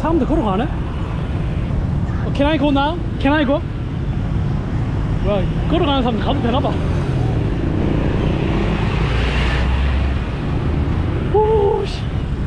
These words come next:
와, 씨. 장관이다, 장관. 후. 지붕이 있는 게 있고 없는 게 있거든요.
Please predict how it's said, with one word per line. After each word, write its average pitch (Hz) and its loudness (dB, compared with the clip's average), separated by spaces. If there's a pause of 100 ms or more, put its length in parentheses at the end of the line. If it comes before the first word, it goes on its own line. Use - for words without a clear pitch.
(540)
와, 226 0
씨. - -4 (440)
장관이다, 269 0
장관. 220 0 (4000)
후. 151 2 (2750)
지붕이 302 4
있는 285 6
게 302 4
있고 240 0
없는 311 4
게 311 4
있거든요. 196 0